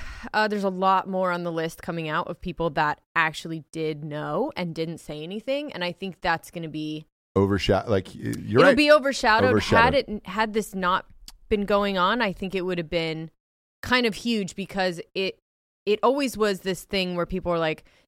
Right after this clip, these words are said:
Speaker 1: "Did they know? Maybe they didn't know,
Speaker 2: Yeah, they fucking
Speaker 1: or
Speaker 2: knew.
Speaker 1: everyone knew, but we didn't really know." But then if you're on Harvey's red flag list
Speaker 2: Yeah.
Speaker 1: of people that definitely know and people that
Speaker 2: Mm-hmm.
Speaker 1: have information and you didn't give it,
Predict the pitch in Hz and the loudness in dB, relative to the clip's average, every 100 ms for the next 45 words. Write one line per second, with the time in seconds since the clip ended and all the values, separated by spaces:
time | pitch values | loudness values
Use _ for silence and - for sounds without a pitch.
0 | _ 190 214 381 370 381 370 370 339 254 | _ -4 -2 -2 -2 -2 -2 -2 -4 -4
1 | 311 311 254 196 180 175 175 185 180 175 | -2 0 0 0 -2 -4 -4 -2 0 0
2 | 170 170 160 - 180 170 160 160 76 208 | 0 0 -2 0 2 2 0 0 0 0
3 | 208 247 240 226 220 214 214 196 180 180 | 0 0 2 2 2 2 2 0 -2 -2
4 | 175 156 - 226 302 302 294 294 285 277 | -4 -6 -6 -2 0 0 0 2 4 4
5 | 269 269 208 - 190 185 175 202 240 - | 4 2 -2 -2 -2 -2 -2 0 2 2
6 | 240 226 214 175 196 185 180 165 156 151 | 0 0 -2 -2 0 0 -2 -6 -10 -6
7 | 160 156 170 165 - 160 147 151 170 196 | 0 0 0 -4 -8 -2 0 0 -2 -2
8 | 220 226 - 180 170 165 156 151 - _ | -2 -2 -2 2 2 2 0 -6 -20 _
9 | - 202 185 175 156 - 190 185 214 214 | -6 -4 0 -2 -2 2 2 4 2 2
10 | 214 214 208 208 208 214 233 - - - | 4 6 6 6 6 4 0 -4 -16 -8
11 | 180 - 196 180 190 180 175 - 110 165 | -6 -4 -4 -2 0 4 2 2 2 2
12 | 175 175 202 - 196 190 202 - 240 247 | 2 0 0 0 2 0 0 0 0 0
13 | 302 320 _ _ _ _ _ _ _ _ | -4 -10 _ _ _ _ _ _ _ _
14 | _ _ _ - 202 196 170 202 269 254 | _ _ _ -6 -4 -4 0 2 2 -2
15 | 185 196 320 427 453 | -4 0 0 0 -2